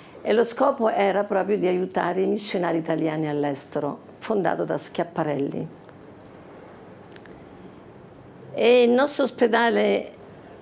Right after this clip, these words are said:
qui ad Haifa ha un'importanza notevole, in che senso? Non perché siamo un grande ospedale, anzi siamo piccoli, siamo rispetto agli ospedali del governo,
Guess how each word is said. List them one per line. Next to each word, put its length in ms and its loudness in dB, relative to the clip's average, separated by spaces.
qui 260 2
ad 220 2
Haifa 600 0
ha 120 0
un'importanza 1200 -2
notevole, 720 2
in 240 -2
che 120 -4
senso? 500 -2
Non 180 0
perché 280 -2
siamo 280 -2
un 100 -2
grande 320 -2
ospedale, 540 -4
anzi 300 -2
siamo 280 0
piccoli, 480 -4
siamo 360 -4
rispetto 800 -2
agli 220 2
ospedali 520 0
del 180 2
governo, 580 0